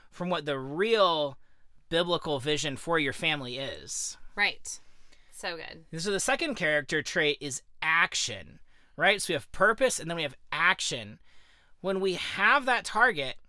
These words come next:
Speaker 1: then we're constantly checking our actions to make sure they align with the target. But I think it also allows us to be confident and bold in taking action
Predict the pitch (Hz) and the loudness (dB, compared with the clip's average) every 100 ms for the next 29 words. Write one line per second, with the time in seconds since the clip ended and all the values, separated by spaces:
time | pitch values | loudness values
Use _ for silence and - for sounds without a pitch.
0 | - - - 196 202 185 - - - 202 | -20 -18 -8 -4 -4 -4 -8 -12 -4 -2
1 | 202 208 208 - 220 196 196 160 - - | 0 -2 -2 -2 -2 -2 -4 -4 -4 -2
2 | 180 185 - 196 170 151 151 160 - 208 | 0 -2 -2 -4 -2 -2 -4 -4 -2 -2
3 | 208 226 - - - _ - - 175 165 | -2 -6 -8 -10 -20 _ -16 -8 -4 -2
4 | - - 185 180 165 131 123 127 147 180 | -2 0 2 2 0 -2 -4 0 0 0
5 | 208 - 247 - 233 233 262 254 - - | -4 -8 -6 0 2 2 -2 -4 -10 -20
6 | - - - - 208 233 320 349 370 - | -20 -20 -20 -6 -2 -2 -2 -2 -2 0
7 | 160 202 - 247 202 - 151 147 147 156 | 4 4 4 0 0 0 -4 -2 4 6
8 | 190 185 196 175 - - - - 208 208 | 6 4 0 0 -2 -4 -4 -2 0 4
9 | 190 185 175 - - - - - 127 202 | 4 4 -2 -12 -16 -16 -16 -16 -10 -4
10 | 202 147 - - 117 170 277 - 165 139 | -2 -2 -6 -6 2 4 4 0 -2 -2
11 | 131 147 - - - - - - - - | -2 -6 -8 -10 -10 -16 -18 -20 -10 0
12 | 196 185 165 147 - 170 214 214 175 165 | 2 2 0 -8 -4 2 4 4 2 -2
13 | 170 160 - - - 233 330 294 180 139 | -6 -6 -8 -8 0 0 2 -2 0 4
14 | 127 - - 123 127 180 | 4 2 -2 -4 -6 -10